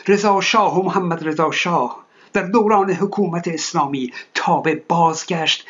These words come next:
به زندان مخوف نظام اسلامی رو نداشت و در همان بیمارستان جم در تهران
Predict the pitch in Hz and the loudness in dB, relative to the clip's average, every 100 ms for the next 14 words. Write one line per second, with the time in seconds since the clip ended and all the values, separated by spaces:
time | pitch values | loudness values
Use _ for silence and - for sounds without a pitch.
0 | - 160 170 185 175 151 170 151 147 156 | -14 0 2 6 4 4 0 0 0 -2
1 | 147 160 - 190 - 160 151 156 143 139 | 0 -4 0 -2 0 0 0 0 -2 -6
2 | 151 139 - 165 131 151 135 135 127 165 | -6 -8 -2 0 0 -2 -2 -6 -2 -4
3 | - - - - 107 - _ _ _ _ | -4 -8 -8 -8 -16 -20 _ _ _ _
4 | - 131 147 - 156 156 151 160 151 156 | -8 -4 -2 -2 -2 -2 0 -2 -2 -2
5 | 151 147 - 170 151 143 139 120 113 127 | -4 -4 0 2 0 -2 -4 -4 -6 -6
6 | 147 139 160 135 120 107 | -6 -6 -10 -6 -8 -8